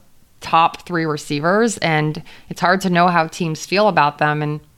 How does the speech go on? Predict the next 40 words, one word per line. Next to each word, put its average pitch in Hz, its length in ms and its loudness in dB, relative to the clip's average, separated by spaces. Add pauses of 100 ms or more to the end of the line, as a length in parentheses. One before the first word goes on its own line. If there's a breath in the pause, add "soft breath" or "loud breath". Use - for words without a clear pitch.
what's 180 140 -2
interesting 214 360 0
about 160 240 2
that 247 180 2
position 180 440 -2
is, 151 280 -4 (560 loud breath)
do 175 100 0
you 160 100 4
go 160 240 2
with 156 200 0
the 160 60 -6
person 156 680 -4
that - 320 -2
best 151 320 -4
fits 170 200 -2
in 156 120 -2
your 143 180 -4
offense? 285 720 -2 (280 loud breath)
Do - 80 -2
you 165 80 2
go 160 180 4
with 160 160 0
a 170 60 -2
guy 156 460 2
that 147 320 0
is 151 100 -6
so 170 280 2
good 165 380 0
you 156 100 -4
feel 160 360 0
like 156 260 -2
you'll 156 140 2
just - 200 -10
make 160 220 0
it 156 80 -6
work 160 260 0
around 160 400 0
him? 277 340 0
Um, 151 360 2
so 165 460 2